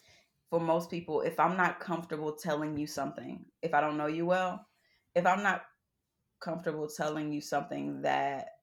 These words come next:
other people can hear, like, I have to make sure that what I tell you, I'm comfortable with it getting out to the public.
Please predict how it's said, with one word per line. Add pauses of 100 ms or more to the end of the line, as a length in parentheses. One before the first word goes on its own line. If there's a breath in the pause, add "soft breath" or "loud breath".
other
people
can
hear,
like,
I
have
to
make
sure
that
what
I
tell
you, (360 soft breath)
I'm
comfortable
with
it
getting
out
to
the
public.